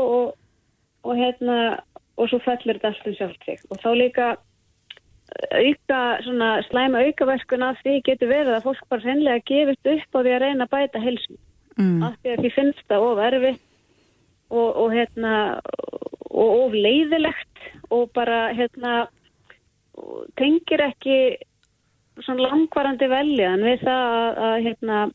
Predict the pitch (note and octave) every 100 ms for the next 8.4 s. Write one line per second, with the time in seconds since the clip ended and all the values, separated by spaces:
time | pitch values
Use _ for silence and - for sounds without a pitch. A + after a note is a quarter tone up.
0 | _ _ _ _ _ _ _ _ _ _
1 | _ _ - - G#3+ G#3+ G#3 G3+ - B3
2 | C4 B3 A#3+ - A#3+ A#3+ - G3+ F#3 G#3
3 | A#3 - E3+ - F#3+ - - F#3+ F3+ F3
4 | - - _ _ _ - - - - -
5 | G#3 G3+ A#3 B3 C#4+ C4+ C4 C4 A3 B3+
6 | C#4+ - C#4 A3+ A3+ A3+ - - A3 A3
7 | A#3 A3+ B3+ A#3+ A3 G#3 A3 G#3+ - -
8 | A3+ F#3+ F3 F#3